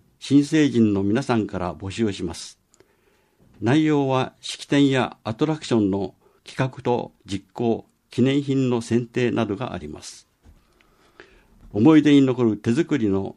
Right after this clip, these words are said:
成人式を仲間と一緒に企画してみませんか？対象、平成九年四月二日から平成十年四月一日生まれの人。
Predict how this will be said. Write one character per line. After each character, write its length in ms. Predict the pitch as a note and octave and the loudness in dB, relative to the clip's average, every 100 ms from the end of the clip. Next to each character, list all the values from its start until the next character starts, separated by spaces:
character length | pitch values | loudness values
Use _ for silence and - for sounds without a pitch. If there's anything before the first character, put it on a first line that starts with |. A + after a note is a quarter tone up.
| _ | _
成 260 | - A#2 C#3 | -2 0 0
人 240 | C#3 B2 | 0 -2
式 280 | G#2 - F#2+ | -2 -6 -8
を 180 | F2 - _ _ _ _ _ _ | -8 -10 _ _ _ _ _ _
仲 240 | B2+ B2+ D#3 | -6 0 2
間 120 | D#3+ | 2
と 160 | C#3+ | 0
一 100 | A2+ | -2
緒 200 | A2+ - | -2 0
に 240 | A#2+ A#2 G#2 - _ | 4 4 2 -8 _
企 300 | - - C#3+ | -6 -2 -2
画 40 | |
し 80 | - | -4
て 180 | - C3 | -6 -2
み 80 | G#2+ | 0
ま 120 | B2+ | 0
せ 120 | B2+ | 0
ん 100 | A#2 | -2
か？ 200 | F2+ G#2+ - _ _ _ _ | -4 -8 -10 _ _ _ _
対 180 | - B2+ | -2 -2
象、 380 | C3 B2+ A2+ - _ _ _ _ _ _ _ _ _ | 0 0 0 -4 _ _ _ _ _ _ _ _ _
平 180 | C#3 D3+ | 2 2
成 240 | D3 C#3 | 4 2
九 140 | C3+ B2 | 4 4
年 280 | B2 G#2+ - | 4 2 -4
四 160 | - | -2
月 320 | D3 C#3 A2+ F#2+ | 0 0 -2 -6
二 180 | - | -8
日 140 | - G#2 | -8 -6
か 100 | G2 | -6
ら 220 | F2 - _ _ _ | -8 -12 _ _ _
平 160 | - D3 | -2 -2
成 300 | D3 C#3+ B2+ | 0 0 2
十 260 | A#2 C#3 A2+ | 0 0 0
年 220 | F2+ - _ | -2 -8 _
四 180 | - - | -16 -6
月 380 | D3+ A#2 - A#2 | -6 -6 -6 -4
一 120 | A#2+ | -2
日 280 | C3 A2+ G#2+ | -4 -6 -6
生 100 | - | 0
ま 120 | A2+ | 0
れ 100 | G2 | 0
の 100 | E2 | -8
人。 280 | D#2 - - | -12 -20 -20